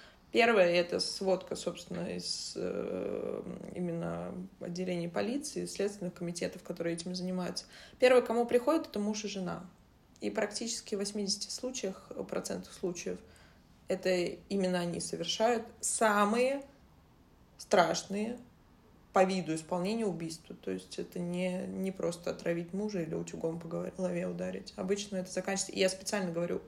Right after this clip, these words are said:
про женщины, что женщины делают это тоже. И бывает это в результате насилия в семье, ввиду алкоголизма или каких-то ещё проблем. Бывает просто ввиду того, что люди в какой-то момент выбирают такую форму взаимодействия. Потому что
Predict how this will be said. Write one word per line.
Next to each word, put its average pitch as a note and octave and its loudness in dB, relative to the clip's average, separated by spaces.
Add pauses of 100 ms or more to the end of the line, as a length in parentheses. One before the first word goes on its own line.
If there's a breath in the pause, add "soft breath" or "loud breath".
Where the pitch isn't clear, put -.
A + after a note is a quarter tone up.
про F#3 2
женщины, F3 -4 (360 loud breath)
что - 0
женщины G3 0
делают F3+ -2
это F3+ -8
тоже. - -4 (520 loud breath)
И A#3 -2
бывает A#3+ 8
это G3 -2
в F#3+ -4
результате G#3+ 2
насилия F#3 0
в - -6
семье, G#3+ -2
ввиду F#3+ 0
алкоголизма F3+ 0
или F3 -4
каких-то F3+ -8
ещё F#3 -4
проблем. F3+ -2 (320 loud breath)
Бывает C#4 8
просто A#3+ 4
ввиду F3+ -2
того, G3+ 0
что G#3 -4
люди F#3+ 2
в F3 -6
какой-то G3 -6
момент G#3 -2
выбирают F#3+ 2
такую F3+ -6
форму A#3 -2
взаимодействия. F#3+ -2 (440 loud breath)
Потому G#3 4
что F#3+ 0